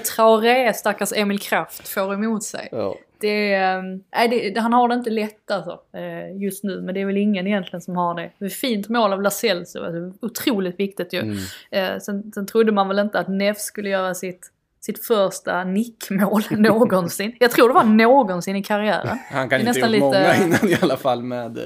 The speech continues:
Speaker 1: Nej, nästan
Speaker 3: längd
Speaker 1: lite
Speaker 3: i båten.
Speaker 1: Freddy Ljungberg-varning på det. Du vet,
Speaker 2: Ja.
Speaker 1: när han, eh, gjorde det här nickmålet mot Paraguay var det väl. Det var väl också en av få gånger man, eh, man <laughs> såg Freddy Ljungberg göra mål med, med huvudet. Så att, ja, men viktig poäng för, för båda lagen, även om Newcastle hade ju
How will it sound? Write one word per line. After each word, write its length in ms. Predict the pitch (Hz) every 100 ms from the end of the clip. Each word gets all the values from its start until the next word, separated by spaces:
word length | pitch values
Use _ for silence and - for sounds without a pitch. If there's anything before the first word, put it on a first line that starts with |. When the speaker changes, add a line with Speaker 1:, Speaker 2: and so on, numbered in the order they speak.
| 117
Speaker 1:
Nej, 160 | 220
nästan 240 | 208 247 262
Speaker 3:
längd 100 | 240
Speaker 1:
lite 100 | 233
Speaker 3:
i 40 | 214
båten. 160 | 202
Speaker 1:
Freddy 280 | - 220 214
Ljungberg-varning 960 | 208 220 240 226 180 170 180 175 180 208
på 100 | 254
det. 220 | 233 175
Du 60 | 196
vet, 100 | 190
Speaker 2:
Ja. 60 | 208
Speaker 1:
när 60 |
han, 300 | 180 180 175
eh, 320 | 180 175 180
gjorde 160 | 190 190
det 40 | 180
här 60 |
nickmålet 500 | 185 202 - 180 175
mot 160 | 180 180
Paraguay 720 | - 190 180 208 208 170 185
var 200 | 240 175
det 60 |
väl. 140 | - 180
Det 60 |
var 120 | 185 185
väl 220 | 170 170 214
också 280 | 180 - - -
en 260 | 240 214 196
av 60 |
få 360 | 196 - 214 190
gånger 480 | 190 208 202 175 202 202
man, 320 | 185 175 175
eh, 120 | 170 180 190 -
man 140 | 190
<laughs> 0 |
såg 320 | 175 - - -
Freddy 320 | - 254 170
Ljungberg 540 | 185 208 208 185 190
göra 200 | 196 180
mål 320 | 185 196 185 185
med, 260 | 202 226
med 140 | 208 196
huvudet. 500 | 214 196 - - -
Så 80 |
att, 120 | 190 - - -
ja, 160 | - 247
men 140 | 233
viktig 300 | 226 240 208
poäng 240 | 233 247 208
för, 300 | 214 208 202
för 160 | -
båda 320 | 208 214 202 196
lagen, 340 | 226 180 180
även 200 | 190 190
om 80 | 180
Newcastle 560 | 190 180 190 175 -
hade 160 | 190 196
ju 140 | 190